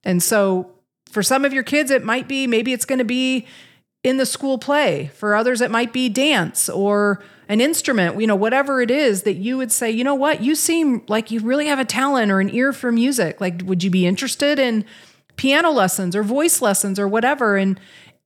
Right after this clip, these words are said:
and kind of embrace the things that they're kind of drawn to and find ways to encourage that, to show them, like, "Hey,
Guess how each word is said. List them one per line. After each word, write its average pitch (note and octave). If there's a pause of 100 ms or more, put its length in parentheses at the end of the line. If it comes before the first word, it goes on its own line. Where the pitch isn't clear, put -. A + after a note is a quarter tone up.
(140)
and A3
kind C#4+
of C#4
embrace C4
the C#4+
things B3+
that A#3
they're A3
kind A#3
of F#3
drawn F#3+
to D4+ (240)
and A3
find C#4
ways B3+
to B3
encourage G#3+
that, F3
to G3
show A#3
them, G#3+
like, F3
"Hey, B3